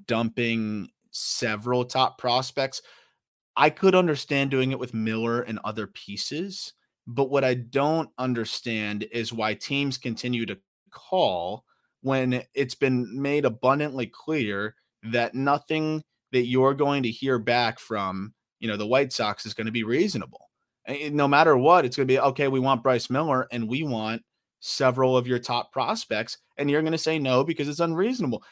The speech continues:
Like, how many times do we need to have the report circulate that what the White Sox and Chris Getz are asking for is completely unreasonable, and then we rinse and repeat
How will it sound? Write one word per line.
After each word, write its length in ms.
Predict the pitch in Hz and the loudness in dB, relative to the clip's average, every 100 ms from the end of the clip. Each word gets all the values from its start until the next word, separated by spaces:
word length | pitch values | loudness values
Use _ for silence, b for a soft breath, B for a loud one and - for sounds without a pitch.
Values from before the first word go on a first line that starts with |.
| b | b
Like, 100 | 147 | -2
how 160 | 160 180 | 6 6
many 200 | 240 220 | 6 0
times 400 | 165 147 170 - | 0 0 0 -2
do 80 | |
we 100 | 143 | -2
need 220 | 131 143 135 | 0 -2 -2
to 120 | 127 | 2
have 200 | 135 127 | 4 4
the 80 | 120 | 0
report 440 | 110 - 190 262 | -2 -2 -4 -4
circulate 600 | - 113 - 107 117 107 _ _ 123 | -6 -6 -4 -4 -4 -6 _ _ -6
that 380 | 123 127 120 - _ _ _ _ _ | 2 2 2 -4 _ _ _ _ _
what 440 | - 127 131 156 156 | -12 -8 6 6 6
the 540 | 151 147 160 160 170 165 _ _ _ _ _ | 0 0 2 4 2 -2 _ _ _ _ _
White 340 | 107 117 123 | -6 -4 -4
Sox 420 | - 120 123 135 | -2 0 0 -2
and 140 | 123 107 | -6 -4
Chris 220 | 131 131 | -4 -2
Getz 280 | 107 107 - | -2 -4 0
are 100 | 127 | 0
asking 400 | 98 95 - 101 | 2 0 -6 -12
for 380 | - 98 117 127 b _ _ _ _ _ - | -12 -8 -8 -8 b _ _ _ _ _ -8
is 320 | 113 110 - _ _ _ | -6 -6 -10 _ _ _
completely 520 | - 117 - 123 143 | -8 -8 -4 -4 -2
unreasonable, 760 | 160 160 101 95 98 95 131 - b b _ | -2 -2 -4 -8 -10 -8 -8 -10 b b _
and 160 | 156 165 | 4 4
then 160 | 160 | 4
we 100 | 156 | 2
rinse 360 | 131 127 147 - | 4 2 2 0
and 120 | 165 | 0
repeat 540 | 160 - 113 104 131 | 0 -2 -6 -4 -6